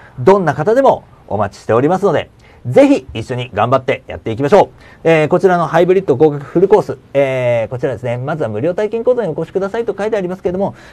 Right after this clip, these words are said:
まあ、先取り無料体験が四月三日で、えー、開講日無料体験が四月十日。まあ、あの、実質四月十日に開講します。で、実質四月十日に開講しますので、えー、一番初めから、えー、まあ、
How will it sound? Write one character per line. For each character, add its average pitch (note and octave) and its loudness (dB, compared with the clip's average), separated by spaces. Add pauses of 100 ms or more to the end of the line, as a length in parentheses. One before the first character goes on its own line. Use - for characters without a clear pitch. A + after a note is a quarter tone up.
ま B3 -2
あ、 - -8
先 B3 -6
取 D#4 -2
り D#4 -8
無 D#4 -4
料 D#4 -4
体 D#4 -2
験 B3+ -8
が F3 -6
四 - -8
月 D#3+ -4
三 D#3+ -8
日 D3 -4
で、 E3 -2
え B2 -6
ー、 - -20
開 A3 -6
講 B3 2
日 F#3 -4
無 D3 -6
料 C3 -6
体 B2+ -8
験 A2 -12
が G2 -12
四 B2 -14
月 A#2+ -6
十 A2+ -6
日。 - -8 (340)
ま A3 -4
あ、 E3 -6
あ E3 -4
の、 E3 -4
実 B3 -8
質 - -
四 - -10
月 C#4 -6
十 B3+ 0
日 C4 -6
に A#3+ -8
開 B2+ -10
講 G2+ -10
し - -20
ま - -20
す。 - -20 (420)
で、 F3 -2
実 F3 -6
質 G#3 -12
四 G#3 -12
月 G#3+ -6
十 G#3+ 2
日 G#3+ -6
に G#3 -6
開 G3 -4
講 G3+ 0
し G3 -12
ま G3 -8
す F#3+ -12
の D#3+ -6
で、 F#3+ -6 (200)
え D#3+ 0
ー、 D#3+ 0
一 D#3+ -8
番 F3+ -4
初 D#3+ -4
め A3 -2
か B3 0
ら、 B3 -2
え G#2+ -8
ー、 D3+ -12
ま A2 -6
あ、 E2+ -16